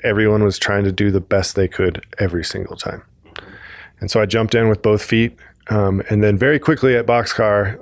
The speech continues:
uh, the coffee world, we might talk more about this, has a process called cupping. And it's where you're blind taste testing A B coffees against each other to determine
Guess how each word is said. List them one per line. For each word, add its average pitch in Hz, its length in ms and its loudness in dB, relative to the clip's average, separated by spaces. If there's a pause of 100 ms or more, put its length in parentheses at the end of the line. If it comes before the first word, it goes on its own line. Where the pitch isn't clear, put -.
uh, 101 300 0 (180)
the - 100 -18
coffee 131 360 0
world, 117 240 4
we 120 80 4
might 104 180 2
talk 104 240 0
more 104 120 2
about 95 220 0
this, 101 180 2
has 101 160 0
a 98 40 0
process 95 440 -2
called 95 260 -2
cupping. 90 420 -4 (540)
And 98 80 0
it's 98 140 0
where 104 100 2
you're 98 140 2
blind 107 340 0
taste 113 240 0
testing 101 460 0
A 107 160 0
B 98 260 2
coffees 95 540 -2
against 98 480 -4
each 98 160 -4
other 90 200 2
to 90 120 -2
determine 95 800 -2